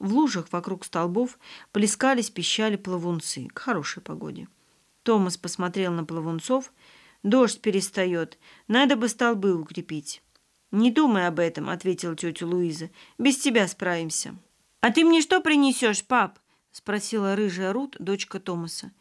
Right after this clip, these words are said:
«Не надо», — отозвалась его жена Линда. «Не надо даже думать об этом.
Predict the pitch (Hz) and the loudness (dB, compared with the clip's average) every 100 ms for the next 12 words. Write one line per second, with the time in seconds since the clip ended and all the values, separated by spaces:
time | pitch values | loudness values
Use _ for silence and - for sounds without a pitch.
0 | _ _ _ _ _ _ 208 247 262 185 | _ _ _ _ _ _ 6 8 8 4
1 | 156 170 - - 180 180 190 190 180 - | 0 -10 -10 -6 -4 0 2 2 -2 -6
2 | 175 175 185 180 175 170 156 165 - _ | -6 -4 -2 -2 -2 -2 -4 -10 -16 _
3 | _ 208 220 254 254 247 240 233 214 214 | _ 2 4 4 2 2 2 2 2 0
4 | 180 175 165 165 156 165 | 0 -4 -6 -8 -8 -12